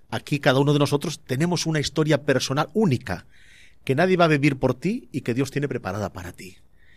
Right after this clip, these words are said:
Y esa historia personal que Dios tiene, esa vocación, que tiene una llamada primera y fundamental, es que, que vivas tu vida con entrega, con, con generosidad, con fidelidad a lo que eres como persona y como cristiano. Pues no descartes que Dios te pida en esa fidelidad personal,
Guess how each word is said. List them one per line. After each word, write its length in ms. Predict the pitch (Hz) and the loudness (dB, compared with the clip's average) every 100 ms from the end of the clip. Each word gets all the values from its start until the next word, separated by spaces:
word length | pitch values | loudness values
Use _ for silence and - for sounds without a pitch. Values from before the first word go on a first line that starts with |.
| - - - | -20 -20 -8
Y 40 | 131 | -4
esa 120 | 151 | -4
historia 340 | - 156 156 | 0 4 4
personal 600 | 127 - 135 135 160 196 - - | 4 0 2 2 2 0 -10 -8
que 100 | 104 | -2
Dios 240 | 127 139 | 0 0
tiene, 460 | - 139 143 160 190 - - | 0 0 2 -2 -6 -16 -12
esa 200 | 131 - | -6 -2
vocación, 480 | 143 143 - - 151 | 2 2 0 0 -2
que 80 | 123 | 2
tiene 120 | 165 | 2
una 80 | 190 | 4
llamada 320 | 156 160 156 | 2 2 2
primera 260 | 131 135 147 | 2 2 0
y 40 | |
fundamental, 540 | - 120 107 104 107 | 0 -4 -4 -4 -4
es 160 | 117 131 | -4 -4
que, 220 | - 147 147 - - - - - - - | -4 -4 -6 -20 -20 -20 -20 -20 -20 -8
que 100 | 110 | -4
vivas 280 | 139 170 - | 0 0 0
tu 100 | 127 | 0
vida 320 | 143 170 175 | 2 2 0
con 200 | - 92 | -8 -10
entrega, 340 | 95 90 113 | -8 -6 -4
con, 260 | 95 98 98 | -4 -8 -12
con 200 | - 110 | -14 -10
generosidad, 360 | 104 101 117 - | -8 -6 -6 -4
con 160 | 131 | -4
fidelidad 480 | 127 123 120 123 180 - | -2 0 2 2 0 0
a 100 | 117 | -2
lo 140 | 117 | -2
que 100 | 113 | -2
eres 200 | 113 95 | -4 -4
como 200 | - 113 | -4 -6
persona 360 | 107 101 160 190 | -4 -6 -6 -6
y 80 | 143 | -8
como 260 | 135 120 110 | -6 -8 -8
cristiano. 600 | 104 - 135 113 90 - - - - - - - - - | -8 -6 -4 -4 -6 -12 -20 -20 -20 -20 -20 -20 -20 -14
Pues 140 | 87 | -12
no 80 | 76 | -6
descartes 460 | 120 - 95 90 - | -6 -4 -6 -6 -10
que 80 | 90 | -8
Dios 220 | 98 - | -10 -10
te 100 | - | -10
pida 220 | 107 95 | -8 -8
en 80 | 107 | -6
esa 160 | - | -4
fidelidad 580 | 123 - 104 95 104 117 | -6 -6 -6 -6 -4 -6
personal, 800 | - 104 - 98 110 117 101 98 | -4 -4 -4 -4 0 2 0 -4